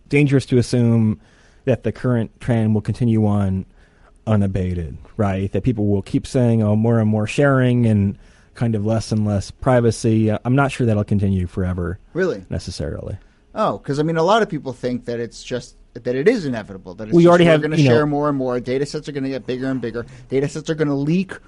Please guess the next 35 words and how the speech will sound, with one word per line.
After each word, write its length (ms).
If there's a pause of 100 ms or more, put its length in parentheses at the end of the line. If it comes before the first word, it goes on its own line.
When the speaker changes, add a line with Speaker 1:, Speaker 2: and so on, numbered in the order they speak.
(120)
Speaker 2:
more 260
and 100
more, 400
and 280
we're 100
just 80
Speaker 1:
Well, 60
you 60
Speaker 2:
gonna 40
Speaker 1:
already 160
Speaker 2:
have 80
Speaker 1:
have, 120
Speaker 2:
to 40
Speaker 1:
you 60
Speaker 2:
live 80
Speaker 1:
know, 80
Speaker 2:
with 80
Speaker 1:
you 80
Speaker 2:
it. 20
Speaker 1:
have 120
Snapchat, 480
for 120
example, 380
which 80
Speaker 2:
Right. 80
Speaker 1:
is 100
more 240
private 680
than 200
Facebook 520
and 160
is 160
growing 480 (420)
quite 220
quickly, 380